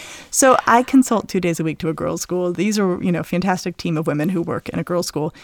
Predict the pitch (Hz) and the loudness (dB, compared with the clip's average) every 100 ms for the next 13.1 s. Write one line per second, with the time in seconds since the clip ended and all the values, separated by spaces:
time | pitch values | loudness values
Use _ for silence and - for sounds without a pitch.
0 | - - _ _ _ _ 226 233 254 226 | -20 -20 _ _ _ _ 4 6 4 2
1 | 208 180 196 - 196 180 170 - - 202 | 0 -2 -6 -4 -4 -4 -6 -12 -8 -6
2 | 214 330 262 _ _ _ _ - 202 214 | -4 -4 -6 _ _ _ _ -2 2 2
3 | 208 208 202 202 - - _ _ _ _ | 0 -2 -4 -4 -6 -14 _ _ _ _
4 | _ _ _ _ - _ _ _ _ _ | _ _ _ _ -20 _ _ _ _ _
5 | _ - 214 202 233 294 294 247 202 202 | _ -2 -2 0 0 2 0 -2 -2 -2
6 | 175 - - 175 175 156 151 135 - 185 | -2 -2 -2 -2 0 -2 -4 -8 -6 -6
7 | 151 - 190 156 - - - - 170 165 | -4 -4 -4 -4 -6 -6 -6 -4 -4 -2
8 | 151 - 156 - - 151 - 67 - - | -4 -4 -6 -6 -4 -4 -4 -8 -6 -8
9 | - - - - - - - - - - | -8 -8 -8 -10 -14 -20 -20 -20 -20 -20
10 | _ - 233 226 233 302 427 403 220 196 | _ 2 4 6 4 0 0 -4 -2 -4
11 | 196 - 320 359 277 226 185 - 190 170 | -8 -10 -10 -8 -8 -8 -8 -10 -6 -6
12 | 175 - _ _ _ _ _ - 403 277 | -8 -14 _ _ _ _ _ -2 -2 -2
13 | - | -6